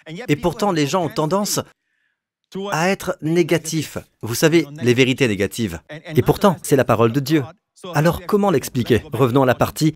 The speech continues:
Hébreux six. Il est impossible que ceux qui ont été une fois éclairés,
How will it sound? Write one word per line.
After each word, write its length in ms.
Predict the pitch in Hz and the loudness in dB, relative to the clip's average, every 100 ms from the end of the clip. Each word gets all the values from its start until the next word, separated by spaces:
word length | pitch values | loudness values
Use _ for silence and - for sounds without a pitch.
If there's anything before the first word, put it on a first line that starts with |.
| _ | _
Hébreux 360 | 160 151 131 123 | -6 -2 2 2
six. 360 | 120 131 - 95 82 _ _ _ - | 2 0 0 -6 -8 _ _ _ 0
Il 100 | 147 | 2
est 160 | 156 | 2
impossible 520 | 170 - 151 151 113 107 | 0 0 0 0 2 2
que 140 | 120 | 0
ceux 200 | - 135 | 2 0
qui 160 | 127 110 | 2 0
ont 60 | |
été 340 | 98 113 110 95 143 | 0 0 -2 -2 -2
une 140 | 156 160 | 0 0
fois 180 | - | 0
éclairés, 460 | 101 127 127 170 | 0 2 2 2